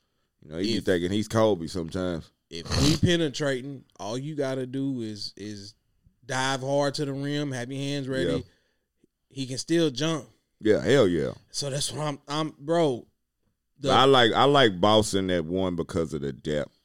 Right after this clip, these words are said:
Speaker 1: that they got. They
Speaker 2: Facts.
Speaker 1: deep.
Speaker 2: Facts. That's why I'm like, everybody on this Milwaukee, the favorite. Man, I'm, where?
Speaker 1: Right.
Speaker 2: Where? Because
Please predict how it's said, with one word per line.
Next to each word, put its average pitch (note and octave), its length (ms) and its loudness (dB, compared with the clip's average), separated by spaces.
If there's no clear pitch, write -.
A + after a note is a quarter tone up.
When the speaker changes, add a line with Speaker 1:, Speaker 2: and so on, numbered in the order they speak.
Speaker 1:
that C#2+ 180 -8
they B1 180 -6
got. A1 320 -8
They A2 240 4
Speaker 2:
Facts. F2 140 -10
Speaker 1:
deep. E2+ 360 -4
Speaker 2:
Facts. - 580 -14
That's B2+ 160 -12
why B2 120 -10
I'm D3 140 -6
like, A#2 180 -8
everybody C3+ 360 -6
on C3 180 -6
this C3 240 -6
Milwaukee, C#3 720 -4
the B2+ 120 -8
favorite. C#3+ 540 -6
Man, F3+ 160 -6
I'm, D#3+ 280 -10
where? E3+ 680 0
Speaker 1:
Right. E2 300 0
Speaker 2:
Where? G3+ 440 -6
Because C3 380 -6